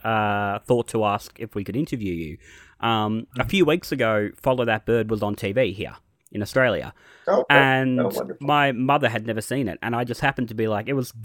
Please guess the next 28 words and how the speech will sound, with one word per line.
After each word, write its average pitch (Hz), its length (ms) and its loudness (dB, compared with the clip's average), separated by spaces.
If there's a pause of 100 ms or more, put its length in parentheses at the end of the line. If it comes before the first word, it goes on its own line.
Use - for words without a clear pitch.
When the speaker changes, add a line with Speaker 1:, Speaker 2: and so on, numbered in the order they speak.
(100)
Speaker 1:
quite 151 260 0
late 113 180 2
at 87 60 0
night. 104 220 -2
And 98 100 -4
I 110 40 -2
was 113 100 -4
like, 117 120 -4
"Oh, 151 140 4
yeah, 98 220 0
I'll 107 100 2
watch 101 160 -4
the - 80 -10
last 87 260 -6
half 87 220 -4
an 92 60 -6
hour 90 180 -4
of 90 80 -8
this." 104 340 -8 (880)
And 151 440 0 (520)
my 151 220 2
mum, 160 460 0 (600)
sitting 170 380 -2
there, 101 300 0 (440)
put - 260 4
her 175 280 4
iPad 143 460 0
down 101 340 -4